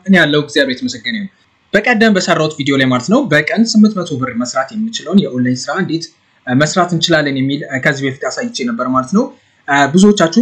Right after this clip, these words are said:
እዚህ ላይ በጣም ግር ያላችሁ ልጆች አላችሁ። በጣም ትንሽ ነው ያገኘነው። በቀን የምናገኘው ዜሮ ነጥብ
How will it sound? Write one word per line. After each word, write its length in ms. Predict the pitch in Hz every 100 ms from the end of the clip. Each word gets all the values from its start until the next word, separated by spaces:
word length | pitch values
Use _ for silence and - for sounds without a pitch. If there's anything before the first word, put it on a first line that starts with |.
| 226
እዚህ 220 | 139 131
ላይ 100 | 131
በጣም 240 | 131 151 156
ግር 180 | 135 127
ያላችሁ 360 | 117 117 -
ልጆች 260 | 113 113 113
አላችሁ። 360 | 120 127 - 262 - _ _ 135 131 135 143 -
በጣም 260 | 160 165 190
ትንሽ 260 | 190 175 -
ነው 140 | 156 185
ያገኘነው። 540 | 139 123 127 123 120 117
በቀን 300 | 131 151 147
የምናገኘው 520 | 135 131 131 156 202
ዜሮ 200 | 147 156
ነጥብ 300 | 151 151 208